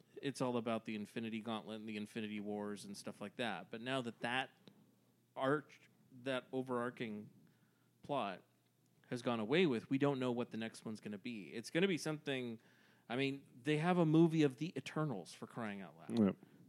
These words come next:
Speaker 1: So it's gonna be something that's universal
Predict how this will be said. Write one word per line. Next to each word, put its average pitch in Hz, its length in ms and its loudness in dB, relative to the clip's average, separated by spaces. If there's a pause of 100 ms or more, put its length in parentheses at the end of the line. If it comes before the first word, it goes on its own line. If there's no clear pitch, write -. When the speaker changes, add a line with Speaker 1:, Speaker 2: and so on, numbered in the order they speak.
Speaker 1:
So 120 540 0
it's 131 220 -4
gonna 165 240 6
be 147 140 2
something 135 580 0
that's 113 340 -4 (640)
universal 117 920 0